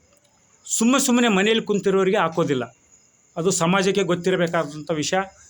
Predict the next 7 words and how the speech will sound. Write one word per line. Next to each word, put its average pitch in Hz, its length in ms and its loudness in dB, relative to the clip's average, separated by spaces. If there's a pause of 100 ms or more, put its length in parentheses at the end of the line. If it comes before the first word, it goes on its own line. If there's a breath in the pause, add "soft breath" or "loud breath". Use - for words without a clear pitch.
(380 loud breath)
ನಾನು 147 180 0
ಇವತ್ತು 151 360 -4 (340)
ತಮ್ಮ 165 180 0
ಮುಂದೆ 170 240 2
ಹಂಚಿಕೊಳ್ತಾ 143 480 -4
ಇದ್ದೇನೆ. 110 260 -12 (2000)
ಮೂರನೇದಾಗಿ 214 880 0